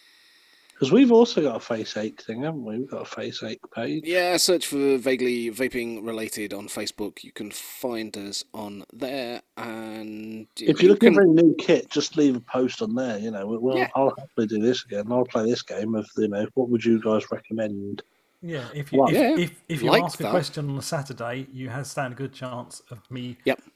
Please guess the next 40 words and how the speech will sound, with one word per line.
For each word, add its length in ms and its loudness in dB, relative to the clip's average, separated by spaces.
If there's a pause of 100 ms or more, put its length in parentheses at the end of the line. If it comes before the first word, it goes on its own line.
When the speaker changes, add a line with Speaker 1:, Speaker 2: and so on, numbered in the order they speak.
(220)
Speaker 3:
desperately 380 -8
scrambling 420 -6
around 240 -10
for 60 -20
things 400 -12
to 160 -16
put 220 -14
in 320 -10
to, 180 -16
to 180 -18
suggest 380 -16
we 40 -18
talk 220 -10
about 160 -8
on 80 -12
the 60 -18
podcast. 500 -16
So 140 -10
you've 180 -10
got 160 -6
a 60 -20
strong 180 -6
likelihood 420 -12
of 120 -14
getting 240 -12
included. 420 -12 (540)
Speaker 2:
Yeah, 80 -2
yeah, 140 -6 (180)
it 20 -8
was 80 -8
good. 300 4
So 120 4
there 140 6
we 60 4
go. 100 2
Yeah, 160 4
put 160 -6
a 40 -6
post 280 0
on, 840 -4